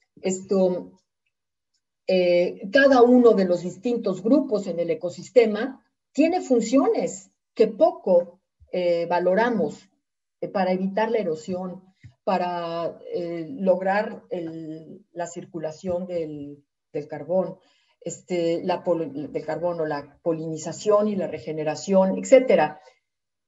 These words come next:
Al no entender plenamente todas estas interacciones,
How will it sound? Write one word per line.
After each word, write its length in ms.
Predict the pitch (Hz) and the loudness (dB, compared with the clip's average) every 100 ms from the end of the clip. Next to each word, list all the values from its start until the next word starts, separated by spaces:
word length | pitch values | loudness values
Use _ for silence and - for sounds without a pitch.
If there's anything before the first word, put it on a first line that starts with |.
| _ | _
Al 220 | - 233 269 | 6 10 10
no 100 | 415 | 10
entender 640 | 494 392 294 226 226 226 | 6 4 6 8 6 4
plenamente 960 | 240 214 202 190 185 180 - 165 147 - _ _ _ | 6 6 6 4 2 0 -2 -2 -2 -6 _ _ _
todas 360 | - 226 196 190 | 6 8 8 4
estas 300 | 180 - 180 | -2 -2 -2
interacciones, 1000 | 165 - 156 139 - 160 160 240 - | -4 -4 -4 -6 -6 -6 -4 -6 -8